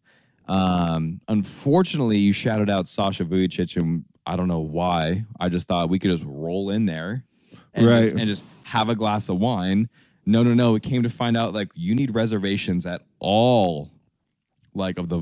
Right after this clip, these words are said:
Speaker 1: of the vineyards and wineries. It's
Speaker 2: Yeah.
Speaker 1: not like Teme-, like, Temecula is not like that. You don't need any reservations at
Speaker 2: No,
Speaker 1: Temecula.
Speaker 2: you just walk up.
Speaker 1: You just walk in, walk in. They're like little restaurants. I
Speaker 2: Right.
Speaker 1: thought it was the same thing at Paso.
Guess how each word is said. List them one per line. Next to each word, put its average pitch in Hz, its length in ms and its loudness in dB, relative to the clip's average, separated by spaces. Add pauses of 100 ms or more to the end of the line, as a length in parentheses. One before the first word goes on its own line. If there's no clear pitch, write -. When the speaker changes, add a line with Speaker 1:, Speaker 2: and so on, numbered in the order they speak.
Speaker 1:
of 90 140 -4
the 87 80 -2
vineyards 80 500 -4
and 80 120 -4
wineries. 76 640 -6 (340)
It's 120 100 6
Speaker 2:
Yeah. 117 120 4
Speaker 1:
not 131 200 2
like 123 160 0
Teme-, 113 300 -2
like, 104 180 -2
Temecula 127 400 0
is 98 80 2
not 95 120 0
like 95 220 -2
that. 73 200 -8 (160)
You 113 120 2
don't 139 120 4
need 123 120 2
any 110 140 2
reservations 80 560 -2
at 78 80 -6
Speaker 2:
No, 135 160 2
Speaker 1:
Temecula. 127 100 6
Speaker 2:
you 123 160 6
just 117 180 -2
walk 117 220 4
up. 101 220 0
Speaker 1:
You 117 160 4
just 107 160 2
walk 92 280 0
in, 85 180 2
walk 85 240 0
in. 92 120 -2
They're 110 120 2
like 113 160 2
little 107 200 4
restaurants. 95 680 -2
I 104 80 -2
Speaker 2:
Right. 117 120 8
Speaker 1:
thought 120 80 4
it 120 40 2
was 104 100 0
the 87 60 -8
same 98 260 -4
thing 95 160 -4
at 76 120 -8
Paso. 78 520 -6